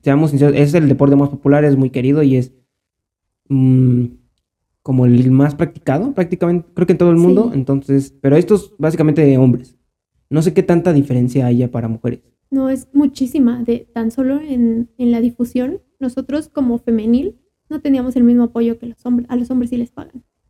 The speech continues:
Speaker 1: E igual en esta misma
Speaker 2: Ujú,
Speaker 1: liga en la
Speaker 2: algunos.
Speaker 1: que
Speaker 2: De
Speaker 1: estás.
Speaker 2: hecho, en esta liga, pues, son jugadores argentinos, unos eran de Ecuador, o sea, los van jalando de otros países.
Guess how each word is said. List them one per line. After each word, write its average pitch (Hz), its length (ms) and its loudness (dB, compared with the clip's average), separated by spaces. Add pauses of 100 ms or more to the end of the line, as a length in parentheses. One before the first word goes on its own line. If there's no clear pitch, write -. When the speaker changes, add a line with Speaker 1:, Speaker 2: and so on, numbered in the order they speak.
(500)
Speaker 1:
E 143 80 4
igual 147 280 4
en 151 60 2
esta 151 180 0
misma 135 600 2
Speaker 2:
Ujú, 262 60 0
Speaker 1:
liga 254 200 -4
en - 0 -
la 254 80 -8
Speaker 2:
algunos. 262 320 2
Speaker 1:
que 254 60 -8
Speaker 2:
De 262 120 2
Speaker 1:
estás. 269 120 -2
Speaker 2:
hecho, 320 120 -6
en 302 120 -6
esta 294 220 -8
liga, 277 440 -4
pues, 233 160 -10
son 247 280 0
jugadores 233 560 -2
argentinos, 294 880 -6 (460)
unos 277 200 4
eran 262 180 -2
de 240 60 0
Ecuador, 262 640 -4
o - 480 -18
sea, 240 140 -4
los 226 160 -4
van 240 340 0 (120)
jalando 240 400 0
de 233 80 -2
otros 240 220 -8
países. 269 560 -8